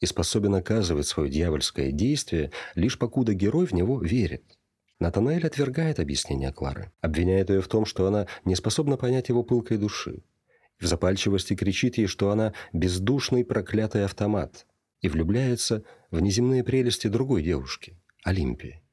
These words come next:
Но именно Олимпия и оказывается автоматом, ожившей механической куклой.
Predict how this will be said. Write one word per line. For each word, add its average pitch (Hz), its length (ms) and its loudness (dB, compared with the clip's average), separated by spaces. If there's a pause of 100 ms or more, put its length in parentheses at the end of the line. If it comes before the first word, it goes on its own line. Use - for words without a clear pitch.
(400)
Но 76 120 0
именно 80 300 0
Олимпия 90 560 0
и 90 140 -2
оказывается 80 760 0
автоматом, 98 640 -2 (580)
ожившей 82 500 0
механической 80 720 -2
куклой. - 460 -6